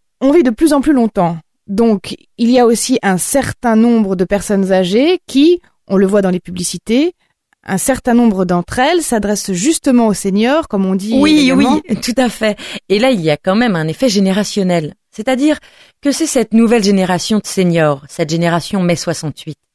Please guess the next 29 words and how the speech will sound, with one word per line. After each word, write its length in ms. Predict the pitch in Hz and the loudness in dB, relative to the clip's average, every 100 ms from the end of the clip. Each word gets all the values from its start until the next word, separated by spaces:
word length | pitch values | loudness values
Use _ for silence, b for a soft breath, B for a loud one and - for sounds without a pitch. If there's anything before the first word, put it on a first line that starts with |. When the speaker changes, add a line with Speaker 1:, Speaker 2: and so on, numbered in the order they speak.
| _ _ _ - | _ _ _ -6
Speaker 2:
cette 200 | 254 220 | -4 2
génération 720 | 269 277 269 - 302 311 - | 2 2 -2 -2 -2 -2 -4
où 120 | 196 | -6
on 120 | 196 214 | -2 -2
a 80 | |
ces 140 | 240 175 | -4 -8
premières 500 | - 202 214 190 - | -6 -2 0 0 -4
femmes 280 | 160 160 202 | -6 -6 -6
qui 100 | 185 | -8
ont 80 | |
travaillé, 540 | 160 175 156 139 131 - _ _ _ _ | -6 -4 -4 -4 -8 -12 _ _ _ _
qui 140 | - | -2
ont 60 | 247 | -2
fait 120 | - | 0
attention 500 | 240 - 190 - 165 | -2 0 -2 -2 -2
à 60 | 175 | 0
leur 160 | 151 | 0
ligne, 280 | 139 127 143 - _ _ | -2 -6 -10 -14 _ _
à 100 | 190 | 0
leur 180 | 196 185 | 2 2
apparence, 580 | 185 180 143 135 156 - _ B B B - | 0 -2 -2 -4 -8 -16 _ B B B -8
qui 100 | 262 | -2
sont 360 | 311 302 247 - | 0 0 -4 -2
les 200 | 220 226 | 0 0
plus 240 | - 294 | 0 -4
préoccupées 600 | - 262 226 - 190 220 | 0 0 0 -2 -4 -4
par 200 | 240 190 | -2 0
leur 200 | 185 180 | 0 -2
forme 360 | - 151 139 | -4 -4 -4